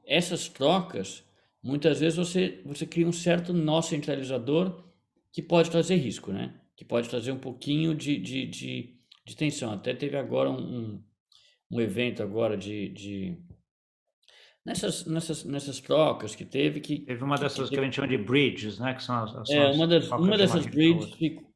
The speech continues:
Speaker 2: Mas
Speaker 1: pegou
Speaker 2: pronto.
Speaker 1: um... Bom, enfim, não vou entrar aqui nos detalhes, mas pegou um sinal falso e, e, e, e teve, teve um probleminha,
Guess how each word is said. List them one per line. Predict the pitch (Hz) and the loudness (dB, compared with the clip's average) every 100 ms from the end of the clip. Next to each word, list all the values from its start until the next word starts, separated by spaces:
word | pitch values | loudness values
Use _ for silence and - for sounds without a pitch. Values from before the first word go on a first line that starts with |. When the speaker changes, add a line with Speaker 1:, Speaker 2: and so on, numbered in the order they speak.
| _ _ - _ _ _ | _ _ -20 _ _ _
Speaker 2:
Mas | 117 | -4
Speaker 1:
pegou | 156 143 156 | 0 6 6
Speaker 2:
pronto. | 147 | 6
Speaker 1:
um... | |
Bom, | 147 120 | 2 0
enfim, | 117 131 | -2 -4
não | 127 | -4
vou | 135 | 0
entrar | 147 135 | 0 0
aqui | 123 | -2
nos | 123 113 | -4 -2
detalhes, | 113 - 139 160 139 - - _ _ | -4 0 2 2 0 -6 -16 _ _
mas | - 117 113 | -6 -6 -4
pegou | 131 127 | -2 -2
um | 127 | -2
sinal | 135 123 113 | -4 -4 -4
falso | - 156 160 139 - 123 | 2 2 4 2 0 -4
e, | 120 | -4
e, | 101 113 110 117 101 | -2 -4 -4 -6 -6
e, | 113 | -8
e | |
teve, | 110 123 123 | -4 -4 -4
teve | 92 123 | -4 -4
um | 123 | -4
probleminha, | 135 135 147 147 175 202 | -6 -4 -2 0 0 -2